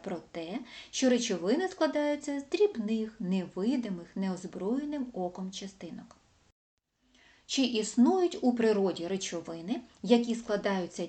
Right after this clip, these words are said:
тільки з одного виду частинок?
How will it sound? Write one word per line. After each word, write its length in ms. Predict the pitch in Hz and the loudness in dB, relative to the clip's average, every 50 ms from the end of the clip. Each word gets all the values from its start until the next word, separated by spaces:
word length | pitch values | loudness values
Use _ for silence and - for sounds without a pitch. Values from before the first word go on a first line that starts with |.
| - - | -8 -6
тільки 460 | - 233 247 330 359 - - 359 339 | 0 2 2 2 2 2 0 -2 -2
з 140 | 339 - - - | -2 -4 -6 -4
одного 680 | 226 214 160 170 175 180 185 202 226 247 269 285 294 - - | -4 -4 -2 -4 -4 -2 0 0 0 0 -2 -4 -6 -8 -10
виду 540 | 214 180 175 180 180 196 233 240 233 240 233 | -10 -6 -2 -2 0 0 0 0 0 -2 -2
частинок? 760 | 233 - - - 196 - - - 196 185 170 156 151 - - | -2 -4 -6 -6 -6 -8 -8 -8 -6 -6 -6 -8 -12 -18 -20